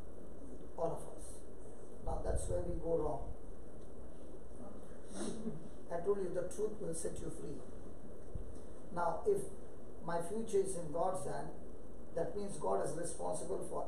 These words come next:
everything that is happening in my life. If God was responsible, then God is responsible by which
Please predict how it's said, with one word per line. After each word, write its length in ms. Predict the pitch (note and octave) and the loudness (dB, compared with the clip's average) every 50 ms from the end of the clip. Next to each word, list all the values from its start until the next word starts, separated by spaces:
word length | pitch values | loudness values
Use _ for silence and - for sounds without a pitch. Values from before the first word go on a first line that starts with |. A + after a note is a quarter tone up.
| - F3+ | 0 0
everything 1120 | F3+ F3+ - F#3+ F#3+ - - - - - - - - - - - - - G3 F#3+ F#3+ F#3 | 0 0 0 0 -2 -2 -2 -4 -4 -4 -4 -2 -2 -2 -4 0 4 4 4 4 4 2
that 160 | E3+ - D#3+ | 0 0 0
is 120 | D#3 - | 0 2
happening 400 | E3 E3 E3+ - - E3+ E3 D#3+ | 4 4 4 4 2 0 0 0
in 100 | D#3+ D#3+ | 0 0
my 120 | D#3+ D#3 D#3 | 0 0 0
life. 320 | D3+ C#3+ - - - - - - - - - - - - - - - - - - - - - - - | 0 0 0 -2 -2 -2 -2 -2 -2 -2 -2 -2 -2 -2 -4 -4 -4 -2 -2 -2 -2 -2 -2 0 2
If 160 | G3 - D#3+ | 2 2 6
God 240 | E3 A3 B3 C4 C#4 | 6 8 8 8 8
was 220 | C4 A#3+ - F3+ F#3+ | 6 6 6 4 2
responsible, 720 | G#3 G3 - - - G3+ G#3 G#3 G3+ G3 F#3+ G3 G3 G3 | 2 2 0 0 0 0 0 0 0 0 2 2 2 2
then 360 | - E3+ E3+ F3 E3+ E3 D3+ - - - - - - - - - - - - - - - - D#3 | 2 0 0 0 0 -2 -2 -2 -2 -2 -2 -4 -4 -2 -2 -2 -2 -2 -2 -2 -2 -2 0 0
God 240 | D3 G3 G#3+ A3+ A3+ | 4 6 6 8 8
is 100 | - - F#3+ | 6 4 2
responsible 680 | G3+ - - - - G3 F#3+ - - - G3+ G3 G3 - | 0 0 0 0 0 0 0 0 0 0 2 2 2 2
by 120 | D#3+ D#3+ D#3 | 0 0 2
which 280 | D#3 D#3+ F#3+ G3 F#3+ - | 2 2 2 2 2 0